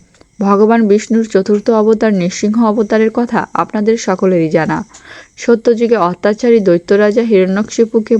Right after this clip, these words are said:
বধ করতে এবং ভক্ত প্রহ্লাদকে রক্ষা করতে ভয়ঙ্কর এই অবতারে আবির্ভূত হয়েছিলেন জগতের প্রতিপালক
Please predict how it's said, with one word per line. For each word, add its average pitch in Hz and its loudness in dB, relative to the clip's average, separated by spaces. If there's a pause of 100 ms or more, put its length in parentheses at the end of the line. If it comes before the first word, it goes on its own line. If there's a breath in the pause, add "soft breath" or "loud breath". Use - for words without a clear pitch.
বধ 170 -2 (100)
করতে 220 -2
এবং 214 0 (260)
ভক্ত 185 -6
প্রহ্লাদকে 214 0
রক্ষা 190 -2
করতে 220 0
ভয়ঙ্কর 214 -2 (140)
এই 214 4
অবতারে 180 0 (520 loud breath)
আবির্ভূত 220 0
হয়েছিলেন 233 0 (340)
জগতের 220 0
প্রতিপালক 214 0